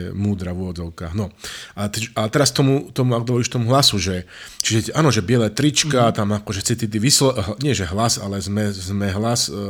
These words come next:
Speaker 1: Solária, vysolárkovaní nešťastní ľudia, druholigisti z, zo, zo Smeru. Toto, toto akože také nepo-, niekedy je tupé, niekedy veľmi sympatické prázdno s jamkami, ale v každom prípade prázdno, e,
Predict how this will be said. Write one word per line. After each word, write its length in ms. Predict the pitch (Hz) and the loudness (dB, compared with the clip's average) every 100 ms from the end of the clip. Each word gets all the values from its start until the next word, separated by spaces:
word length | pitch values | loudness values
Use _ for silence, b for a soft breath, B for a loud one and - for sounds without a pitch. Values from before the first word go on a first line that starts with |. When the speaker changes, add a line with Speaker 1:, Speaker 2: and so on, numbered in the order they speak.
| 95 - | -6 -2
Speaker 1:
Solária, 720 | - 110 113 117 117 117 127 127 B B B B | -2 0 0 2 2 2 -2 -6 B B B B
vysolárkovaní 720 | - 104 - 113 - 113 104 | -4 -2 2 0 0 -2 2
nešťastní 500 | 110 - 127 - 110 | 0 0 -2 -2 -4
ľudia, 540 | 98 107 117 110 107 101 87 110 101 | -2 0 2 2 2 -2 -6 -8 -4
druholigisti 800 | 107 113 110 107 107 - 107 104 | -2 0 2 0 -2 -2 -2 -2
z, 160 | 92 95 95 90 | -2 -4 -4 -6
zo, 160 | 92 92 | -6 -4
zo 380 | - - - 98 | -6 -6 -6 -4
Smeru. 540 | - 101 101 127 151 B B B B B | -4 -2 0 2 0 B B B B B
Toto, 200 | - 101 | -10 -6
toto 260 | 101 110 110 | -4 -2 -2
akože 300 | 104 104 95 | -4 -6 -8
také 200 | 101 - | -8 -4
nepo-, 220 | 120 131 - | -2 -2 0
niekedy 340 | 165 - 104 | 2 4 2
je 100 | 92 | 2
tupé, 560 | - 131 135 135 135 131 | 0 2 6 6 6 4
niekedy 400 | 110 110 104 95 | 2 0 -4 -2
veľmi 240 | 101 98 | -2 -2
sympatické 640 | - 120 123 117 113 - 107 | -2 0 -2 -4 -6 -6 -4
prázdno 380 | 107 110 113 | -2 -2 -2
s 80 | 110 | -2
jamkami, 520 | 110 107 113 113 110 | -2 -2 -2 0 0
ale 80 | 101 | 0
v 100 | 95 | -2
každom 260 | 113 104 101 | -2 0 0
prípade 360 | 101 107 104 101 | -2 -2 -4 -4
prázdno, 640 | 98 98 107 110 110 | -4 -4 -2 -2 -2
e, 60 | 101 | -4